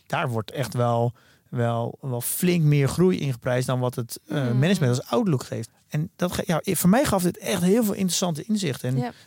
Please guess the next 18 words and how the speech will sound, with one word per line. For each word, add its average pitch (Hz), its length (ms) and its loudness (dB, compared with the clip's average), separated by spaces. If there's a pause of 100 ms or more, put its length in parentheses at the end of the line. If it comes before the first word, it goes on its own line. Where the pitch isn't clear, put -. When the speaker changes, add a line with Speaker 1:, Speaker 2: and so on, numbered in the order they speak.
Speaker 1:
ehm, 147 300 0
ik - 140 -4
zal 165 120 0
dat, 156 120 0
ik - 280 -6
moet 151 100 4
het 160 100 0
nog 156 80 2
even, 147 200 2
eh, 139 280 2
verder 156 220 0
uitwerken. 180 200 2
Ik 165 80 -4
zal 143 160 -2
binnenkort 147 400 -2
ook 127 160 -2
een, 123 160 -2
eh, 113 260 -2